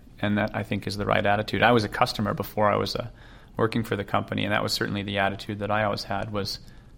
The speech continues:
"Look, if I'm gonna put myself on this vehicle, I want you guys to test it to the level that you think you need to."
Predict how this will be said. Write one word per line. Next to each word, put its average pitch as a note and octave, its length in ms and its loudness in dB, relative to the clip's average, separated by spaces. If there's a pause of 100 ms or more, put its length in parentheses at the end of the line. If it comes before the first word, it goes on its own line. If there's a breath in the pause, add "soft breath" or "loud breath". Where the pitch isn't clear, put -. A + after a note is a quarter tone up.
"Look, - 160 -2
if - 80 -2
I'm G#2+ 100 6
gonna G#2+ 140 0
put - 160 -2
myself G2+ 440 0
on G#2 140 4
this G2+ 140 -6
vehicle, B2 400 0
I - 120 -4
want G#2 220 -4
you A2 60 -6
guys G#2+ 280 -2
to G#2+ 200 -6 (600 soft breath)
test - 300 0
it - 220 -4
to - 100 -6
the G#2+ 140 0
level G#2 240 2
that G#2 160 -2
you G#2+ 100 0
think G#2+ 260 -4
you A2 80 -2
need D#3 180 0
to." - 160 -4